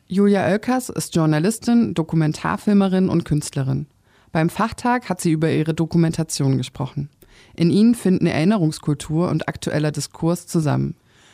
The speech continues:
Sie sind archivarische, aber auch künstlerische Zeugnisse von Dokumentationsarbeiten. Ihre Arbeiten sind unter anderem deshalb so besonders, weil sie über Jahrzehnte an Themen festhält,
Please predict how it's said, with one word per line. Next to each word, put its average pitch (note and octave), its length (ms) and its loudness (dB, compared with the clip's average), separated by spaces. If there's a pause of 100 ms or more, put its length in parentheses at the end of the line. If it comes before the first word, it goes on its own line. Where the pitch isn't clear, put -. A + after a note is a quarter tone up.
Sie D#3+ 120 -2
sind E3 220 0
archivarische, F3 800 -2
aber D#3+ 200 0
auch E3+ 140 0
künstlerische C#3+ 680 -2
Zeugnisse F#3+ 640 -2
von D#3+ 180 0
Dokumentationsarbeiten. C#3 1300 -2 (1000)
Ihre D#3+ 200 2
Arbeiten G#3+ 520 2
sind D#3+ 200 -2
unter D#3 240 -2
anderem D3 420 2
deshalb D3+ 360 -2
so C#3+ 120 -2
besonders, D3 640 0
weil D3+ 180 -2
sie D#3+ 100 -2
über D#3 160 0
Jahrzehnte F3+ 760 0
an C#3+ 160 2
Themen D#3+ 260 2
festhält, C3+ 680 -4